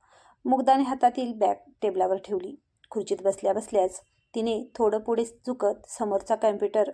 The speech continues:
on केला आणि तो बूट होतोय तोवर आपल्या पर्समधून मोबाईल काढला. ही तिची नेहमीची सवय.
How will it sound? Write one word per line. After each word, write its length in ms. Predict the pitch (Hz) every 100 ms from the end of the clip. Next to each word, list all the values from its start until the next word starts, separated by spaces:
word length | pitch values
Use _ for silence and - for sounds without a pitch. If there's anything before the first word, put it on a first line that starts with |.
| _ -
on 140 | 190 180
केला 240 | 180 - - _ - - - - -
आणि 180 | 240 247
तो 300 | 262 247 -
बूट 360 | 285 208 233
होतोय 360 | - 220 190 - - - 214
तोवर 240 | 196 202
आपल्या 320 | - 220 202
पर्समधून 580 | 196 208 - 233 214 208 -
मोबाईल 360 | 220 196 180 180
काढला. 380 | 214 185 196 - _ _ _ _ _ -
ही 120 | 269
तिची 420 | 262 262 254 277
नेहमीची 540 | 240 220 208 208 220 208
सवय. 380 | - 202 180